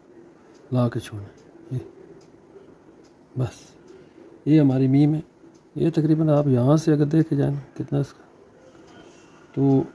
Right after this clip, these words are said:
यहाँ तक इसका फासला एक, दो, तकरीबन थोड़ा सा ज़्यादा होगा। और ये ऊपर भी जो इसका gap है, ये भी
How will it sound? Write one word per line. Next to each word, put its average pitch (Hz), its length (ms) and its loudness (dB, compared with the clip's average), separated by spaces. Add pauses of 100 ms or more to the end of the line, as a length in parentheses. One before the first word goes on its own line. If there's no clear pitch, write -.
यहाँ 131 280 2
तक 135 180 -6 (1200)
इसका 139 220 -4
फासला 131 440 -2 (640)
एक, 131 160 -4 (580)
दो, 123 260 -4 (760)
तकरीबन 147 440 4 (520)
थोड़ा 135 280 2
सा 127 160 -2
ज़्यादा 117 280 -2
होगा। 117 260 -6 (2500)
और 131 100 2
ये 151 180 8
ऊपर 151 240 4
भी 147 200 0 (320)
जो 139 180 0
इसका 143 220 -2
gap 123 260 0
है, 131 120 -8 (1200)
ये 139 140 2
भी 139 200 2